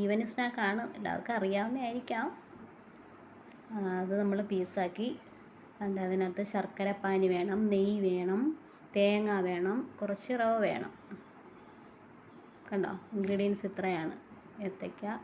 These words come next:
തേങ്ങ, റവ, ശർക്കരപ്പാനി, നെയ്യ്. തേങ്ങയൊക്കെ കുറച്ച് മതി, റവയും വേണം. കണ്ടോ,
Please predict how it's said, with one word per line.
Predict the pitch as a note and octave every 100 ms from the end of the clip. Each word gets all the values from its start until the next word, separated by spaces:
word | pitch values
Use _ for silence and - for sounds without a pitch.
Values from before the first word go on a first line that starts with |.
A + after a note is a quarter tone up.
| -
തേങ്ങ, | F#3+ F#3 F3+ F#3+ A#3+ - G3
റവ, | F3+ F3 G3+ C4 B3
ശർക്കരപ്പാനി, | F#3+ - F#3+ F#3+ F#3+ F#3+ G3 C#4 F#4+ - - - - - - - -
നെയ്യ്. | C4 B3+ F#3+ - - - - - - - - - - - - - - - - - - - - - -
തേങ്ങയൊക്കെ | G#3 G3 A3 A#3+ C4+
കുറച്ച് | A#3 A3 D#4+
മതി, | C4 G#3+ D4 - - - - - - - - G#3
റവയും | G#3 G3 G#3 G3+
വേണം. | F#3 F3+ - - - - - - - - -
കണ്ടോ, | G#3 G3